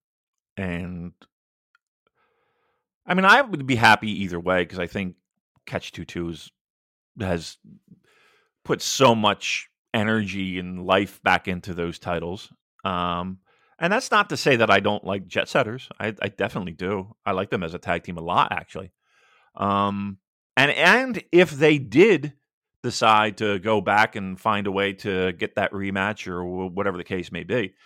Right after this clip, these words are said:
I would have zero problems with. But yeah, to me, it, like, it did feel like it was, that was, like, the exclamation point at the, to kind of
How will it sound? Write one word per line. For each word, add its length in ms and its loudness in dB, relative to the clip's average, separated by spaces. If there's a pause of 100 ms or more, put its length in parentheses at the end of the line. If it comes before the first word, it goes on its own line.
(220)
I 120 2
would 80 0
have 160 -2
zero 520 -4
problems 480 -8
with. 220 -6 (580)
But 80 -4
yeah, 260 6
to 200 -4
me, 180 0
it, 180 -4 (240)
like, 240 0 (320)
it 180 -6
did 220 2
feel 280 -4
like 340 -6
it 80 -2
was, 640 -8 (240)
that 220 2
was, 200 -6
like, 180 -4
the 260 -10 (680)
exclamation 720 -4
point 320 -10 (200)
at 180 -4 (220)
the, 120 -8
to 320 -4
kind 220 -6
of 140 -10